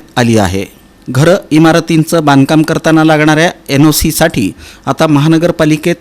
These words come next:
नागरिकांना येण्याची गरज नाही. त्यामुळं नागरिकांचा वेळ वाचेल, तसंच हेलपाटे कमी होतील. विकासकांसाठी ऑनलाइन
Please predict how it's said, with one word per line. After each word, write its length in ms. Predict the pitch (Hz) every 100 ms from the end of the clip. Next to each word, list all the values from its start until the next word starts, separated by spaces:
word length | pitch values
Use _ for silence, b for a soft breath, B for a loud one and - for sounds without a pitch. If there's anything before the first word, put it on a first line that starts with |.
| -
नागरिकांना 580 | 139 147 160 156 160 165 -
येण्याची 380 | 147 151 - 175
गरज 300 | 147 160 135
नाही. 320 | 117 104 104 B B B
त्यामुळं 300 | 151 151 170 202 B _
नागरिकांचा 580 | 139 139 160 156 156 151
वेळ 260 | 143 147 165
वाचेल, 380 | 156 - 202 226 B B -
तसंच 300 | 143 151 -
हेलपाटे 380 | 147 139 156 156
कमी 320 | 151 151 156
होतील. 340 | 160 160 196 214 B B _
विकासकांसाठी 960 | 135 139 170 - 151 156 156 175 107 107 B B -
ऑनलाइन 440 | 143 147 175